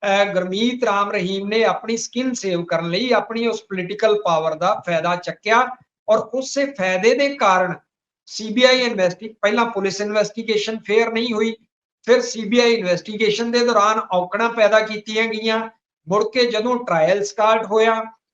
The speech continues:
ਤਾਂ ਟ੍ਰਾਇਲ ਦੇ ਵਿੱਚ ਵੀ ਕਿਸ ਕਿਸ ਤਰੀਕੇ ਨਾਲ ਬੰਦਸ਼ਾਂ ਪੈਦਾ ਕੀਤੀਆਂ ਗਈਆਂ,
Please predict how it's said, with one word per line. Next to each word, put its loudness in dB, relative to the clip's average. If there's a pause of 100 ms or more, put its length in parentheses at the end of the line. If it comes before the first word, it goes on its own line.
(120)
ਤਾਂ 0
ਟ੍ਰਾਇਲ 2
ਦੇ 6
ਵਿੱਚ -6
ਵੀ -2
ਕਿਸ -6
ਕਿਸ -4
ਤਰੀਕੇ -4
ਨਾਲ 2
ਬੰਦਸ਼ਾਂ -2
ਪੈਦਾ 0
ਕੀਤੀਆਂ -4
ਗਈਆਂ, -4